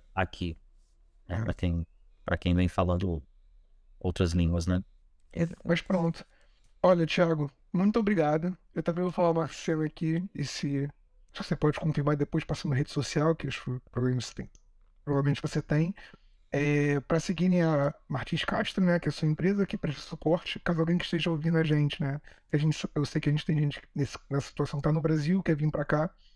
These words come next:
Speaker 2: Pronto, consultem o Thiago, é o serviço dele, ele faz isso todo dia,
Speaker 3: <laughs>
Speaker 2: então provavelmente ele é melhor do que nós dois, eu e a Agatha. A propósito, não dá conselho,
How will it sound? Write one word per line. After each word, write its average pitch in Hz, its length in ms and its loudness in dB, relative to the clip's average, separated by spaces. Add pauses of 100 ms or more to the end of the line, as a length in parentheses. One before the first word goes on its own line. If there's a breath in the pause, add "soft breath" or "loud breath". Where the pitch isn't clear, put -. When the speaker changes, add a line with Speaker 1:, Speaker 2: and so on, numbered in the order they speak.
(680)
Speaker 2:
Pronto, 202 320 0 (140)
consultem 190 380 -2
o - 20 -6
Thiago, 175 420 2 (160)
é - 80 0
o 147 60 0
serviço 156 420 0
dele, 156 260 0
ele 160 120 -4
faz 160 160 2
isso 151 160 -6
todo 180 220 -2
dia, 165 300 0 (160)
Speaker 3:
<laughs> - 360 -4
Speaker 2:
então 147 260 -2
provavelmente 156 440 2
ele 160 80 4
é 160 40 2
melhor 156 200 4
do 156 100 -8
que 147 320 -2
nós 151 180 2
dois, 151 240 0
eu 147 80 4
e 143 80 4
a 131 60 6
Agatha. 143 400 0
A 143 80 0
propósito, 147 540 -2
não 156 80 2
dá 147 100 2
conselho, 143 640 -2